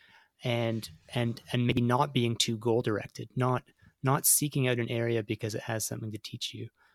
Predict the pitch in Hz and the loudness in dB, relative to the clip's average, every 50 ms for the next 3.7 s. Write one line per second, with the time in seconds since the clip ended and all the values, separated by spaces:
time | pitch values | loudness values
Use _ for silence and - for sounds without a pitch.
0 | _ _ _ - 117 110 - - _ - - - 131 131 - 123 117 113 113 110 | _ _ _ -4 -4 -2 -4 -4 _ -4 -2 0 0 0 0 0 0 0 0 0
1 | 117 113 113 113 113 113 113 - - - 113 - - - 160 202 196 - - - | -2 -2 -2 -2 -2 -2 -2 -4 -4 -6 -6 -6 -4 -2 0 0 0 2 0 0
2 | 127 110 110 107 107 107 104 104 110 - - - _ _ _ _ _ _ _ _ | 0 -2 -2 -2 -2 -4 -4 -6 -8 -10 -16 -20 _ _ _ _ _ _ _ _
3 | _ - 120 113 107 110 107 107 107 107 104 - - | _ -4 -2 -2 -2 -2 -2 -4 -4 -6 -6 -8 -10